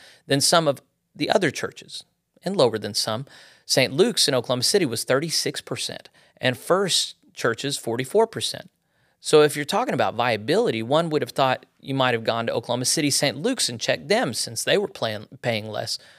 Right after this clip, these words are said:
There was no, uh, nothing I could find that militated to the church implementing the viability study in this case. Nothing at all. None at all. And it looked like it was done to slow down their ability to disaffiliate.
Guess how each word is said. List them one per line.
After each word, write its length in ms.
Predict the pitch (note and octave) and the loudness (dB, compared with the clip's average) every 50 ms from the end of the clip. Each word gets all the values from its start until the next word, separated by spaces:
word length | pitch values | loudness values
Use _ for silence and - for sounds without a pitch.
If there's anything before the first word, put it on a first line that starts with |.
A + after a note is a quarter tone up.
| _ _ _ _ _ _ | _ _ _ _ _ _
There 100 | - D3 | 2 2
was 180 | D3 D3+ C3 B2 | 4 4 2 2
no, 440 | C#3+ D3 E3 F3 E3 C3 G#2 - - - - | 4 4 6 6 4 2 0 -6 -12 -12 -10
uh, 140 | G2 - - - | -8 -8 -8 -8
nothing 480 | - C3+ C#3 D3+ G#3+ - - - A2 - | -4 0 0 2 2 0 -2 -4 -4 -4
I 120 | - - | -6 -6
could 180 | - - A2 - | -6 -8 -10 -8
find 280 | - A2 A2 G#2+ G#2+ G#2 | -6 -4 -4 -4 -4 -6
that 80 | - | -6
militated 760 | - A#2+ B2 B2+ C#3 C3+ C3 - - A2 A2 G#2+ G#2 A2 A2+ - _ _ _ _ _ _ _ _ _ _ | -2 0 0 2 2 0 0 0 0 0 0 0 -2 -6 -10 -18 _ _ _ _ _ _ _ _ _ _
to 100 | - D3 | -4 -2
the 100 | A#2+ A#2+ | -2 -2
church 380 | A#2 - - F#3 E3+ C3+ - - | -2 0 2 2 2 2 0 -2
implementing 640 | D3 C#3+ - - C3 B2 A2+ A2 A2 A2+ A#2 - - | -4 -4 -4 -2 -2 0 0 0 -2 -4 -6 -6 -6
the 100 | B2+ A#2 | -4 0
viability 540 | G#2+ A#2 B2 C3+ C3 A#2+ D3 F3+ A3 C4+ | 2 4 4 4 4 2 0 0 -2 -2
study 320 | - - - - - - - | -4 -4 -4 -4 -6 -8 -10
in 80 | - | -12
this 160 | - - - - | -14 -14 -12 -12
case. 260 | - - C3+ - - | -10 -10 -10 -6 0
Nothing 320 | C3 D3+ F3+ - B3 B3 | 2 2 2 2 0 0
at 80 | A#3+ G#3 | 2 2
all. 340 | G#3+ B3+ - - - _ _ _ _ _ _ _ _ _ _ _ _ _ _ _ _ _ _ _ _ _ _ - | 2 0 -2 -4 -6 _ _ _ _ _ _ _ _ _ _ _ _ _ _ _ _ _ _ _ _ _ _ 0
None 180 | D#3 F#3 A#3 B3+ | 2 4 6 6
at 80 | B3+ | 6
all. 320 | B3 B3 A#3+ E3+ G#2 - - - - - _ - | 6 6 6 4 2 0 -4 -10 -20 -16 _ 0
And 140 | D#3+ E3+ | 2 2
it 120 | E3 - - | 2 2 0
looked 520 | D3+ D#3+ F#3+ B3 F4 E4+ - - - - | -2 -6 -2 0 0 0 0 -2 -6 0
like 240 | D3 D3 C#3 C3 - | 2 2 4 4 2
it 80 | C3+ - | -2 -2
was 160 | C3+ A#2 A#2 | -2 -2 0
done 240 | C#3 C3 B2+ C3+ C3 | 0 0 0 0 -2
to 80 | C3 | -2
slow 340 | - - - D3+ D3 C#3 C#3 | -2 0 4 6 6 6 6
down 360 | C3+ C3+ C3+ C#3 C#3+ D3+ D3 | 6 2 2 2 0 0 0
their 120 | C3 B2 A#2+ | 0 0 -2
ability 420 | A#2 A2 A#2+ A#2+ A#2 A#2 A#2+ A2+ | 0 -2 -2 0 0 -2 -4 -6
to 140 | G#2 - A#2+ | -8 -8 -8
disaffiliate. 760 | A2+ A2+ G#2+ - A2+ - - A#2 A#2+ A2 A2 G2 - - - | -6 -4 -4 -6 -6 -4 -2 -2 -2 -2 -2 -6 -8 -14 -18